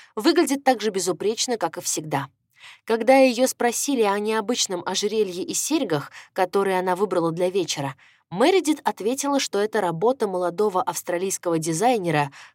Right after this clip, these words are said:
Хейзел Дженнингс. Я полюбовалась сверкающей нитью, похожих на снежинки, камней вокруг её шеи. Из львиной гривы чёрных волос выглядывала пара таких же геометрических серёжек.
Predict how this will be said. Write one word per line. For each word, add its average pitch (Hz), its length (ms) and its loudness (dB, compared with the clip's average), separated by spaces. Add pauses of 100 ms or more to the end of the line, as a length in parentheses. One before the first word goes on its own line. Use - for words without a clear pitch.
(120)
Хейзел 208 400 4
Дженнингс. 180 720 -2 (1500)
Я 233 260 0
полюбовалась 269 720 2
сверкающей 202 880 -2
нитью, 190 500 -4
похожих 185 580 -2
на 185 80 -8
снежинки, 190 540 -6
камней 208 440 -4
вокруг 160 360 -4
её 160 200 -4
шеи. 147 420 -2 (760)
Из 196 180 -2
львиной 196 380 0
гривы 196 380 -2
чёрных 180 420 -4
волос 226 420 0
выглядывала 180 640 -2
пара 233 320 -2
таких 190 480 -8
же 190 140 -6
геометрических 175 840 -6
серёжек. 165 640 -6